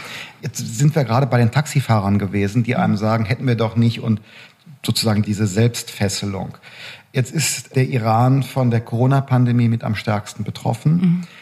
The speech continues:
Speaker 1: Es gibt eine ganze Reihe von gebrochenen Reformzusagen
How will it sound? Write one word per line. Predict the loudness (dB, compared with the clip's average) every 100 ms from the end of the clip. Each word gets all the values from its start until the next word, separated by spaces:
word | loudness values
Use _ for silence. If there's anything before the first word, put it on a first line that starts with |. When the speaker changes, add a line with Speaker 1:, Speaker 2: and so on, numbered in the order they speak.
| -20 _
Speaker 1:
Es | -6 -6 -4 -8 -10 -4
gibt | -4 -4 -12 -12 -12 _
eine | -8
ganze | 0 2 2 0
Reihe | 0 0 0
von | -2 -2 -2
gebrochenen | -4 -4 -2 0 -2
Reformzusagen | -2 -6 -2 0 0 -2 -8 -8 -2 0 2 2 2 0 0 -4